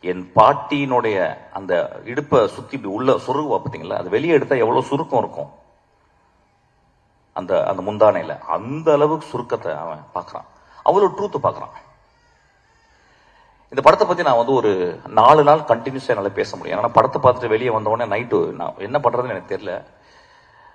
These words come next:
வழக்கம் போல சொன்ன மாதிரி, "அஹ், நல்லா இருக்குப்பா,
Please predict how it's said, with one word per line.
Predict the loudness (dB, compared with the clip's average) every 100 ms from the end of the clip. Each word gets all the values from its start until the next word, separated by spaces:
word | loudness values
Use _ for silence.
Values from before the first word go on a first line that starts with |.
| _ 0
வழக்கம் | 4 4 4
போல | 2 6 6 4 -2 -6
சொன்ன | -10 -8 -6
மாதிரி, | -4 -6 -8 -12 -16 _ _ -16
"அஹ், | -14 -12 -14 _
நல்லா | -4 -2
இருக்குப்பா, | -2 -2 -4